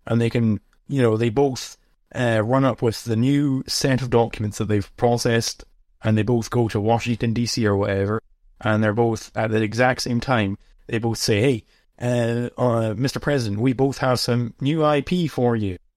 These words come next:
to consider," and it both, they both get slapped on the president's desk at the exact same time. Both were filed at the same time, both processed at the same speed. Everything was the exact same.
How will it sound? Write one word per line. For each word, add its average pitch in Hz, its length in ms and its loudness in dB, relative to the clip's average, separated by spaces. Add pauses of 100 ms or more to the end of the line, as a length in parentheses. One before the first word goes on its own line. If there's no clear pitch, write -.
(180)
to - 80 -18
consider," 104 380 -2
and 104 260 0
it 107 80 -10
both, 117 320 -2 (160)
they 107 100 -2
both 110 240 -2
get 110 180 -2
slapped 131 340 0
on 120 140 2
the 117 60 2
president's 117 300 0
desk 104 260 0
at 101 60 -6
the 104 80 -2
exact 117 360 0
same 107 260 -2
time. - 260 -6 (380)
Both 123 200 0
were 104 120 -2
filed 139 280 2
at - 60 -6
the - 60 -6
same 123 200 -2
time, 117 220 0
both 104 260 -4
processed 127 520 -2
at - 20 -2
the 110 80 -2
same 110 160 -2
speed. 113 340 -2 (420)
Everything 131 380 0
was 120 140 0
the 110 140 -2
exact 117 400 0
same. 95 320 -2